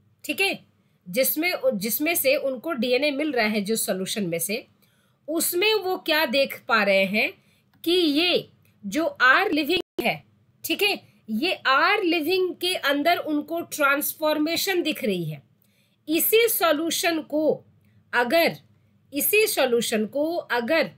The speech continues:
दिया जा रहा है माइस को, तो माइस की डेथ हो रही है। और इसी में उन्होंने देखा कि ये जो आर लिविंग है, इसमें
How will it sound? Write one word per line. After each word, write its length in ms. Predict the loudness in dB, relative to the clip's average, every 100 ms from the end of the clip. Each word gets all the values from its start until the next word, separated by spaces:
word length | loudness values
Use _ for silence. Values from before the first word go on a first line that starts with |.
| _ _ _
दिया 360 | -8 -2 0 2
जा 180 | 2 2
रहा 100 | 2
है 180 | 0 0
माइस 320 | 0 0 -2
को, 140 | -8
तो 140 | -6 -4
माइस 400 | 0 2 0 -2
की 140 | -2
डेथ 300 | 0 0 0
हो 80 | -4
रही 180 | -4 -6
है। 140 | -10 -16 _ _ _ _
और 200 | -2 -2 -2
इसी 300 | 0 2 0
में 100 | 2
उन्होंने 400 | 0 0 0 0
देखा 320 | 0 0 -2
कि 140 | -2
ये 180 | -4 -2
जो 140 | -4 -6 0
आर 280 | 2 2 2
लिविंग 380 | -2 -2 -4 -2
है, 200 | -4 -4
इसमें 380 | -8 -4 -2